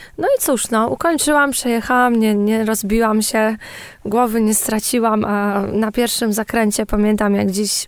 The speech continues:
pan, jeden pan zawodnik leżał z rozciętą tutaj twarzą.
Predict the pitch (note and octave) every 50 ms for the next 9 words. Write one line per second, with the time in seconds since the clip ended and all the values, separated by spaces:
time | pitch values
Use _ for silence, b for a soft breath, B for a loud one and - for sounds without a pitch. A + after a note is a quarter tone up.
0 | - - A#3 A3 G#3+ G3 F#3 F#3 G#3 - - _ - G#3+ G#3 G3+ G3+ F#3+ F#3+ -
1 | G3+ G3+ G3 F#3+ F#3 F#3+ F#3+ F3+ G3 F#3+ F#3+ F3+ F#3+ F#3+ F#3+ - - B B B
2 | B B - G#3+ G#3+ G#3+ G3 G3 F#3+ F#3+ F#3 G3+ G3+ G3+ - - - G#3 G3 F#3+
3 | G3 F#3+ F#3+ F#3 - G3 - G3 F#3+ - - - G3 F#3+ F#3 F#3 F#3+ F#3 F#3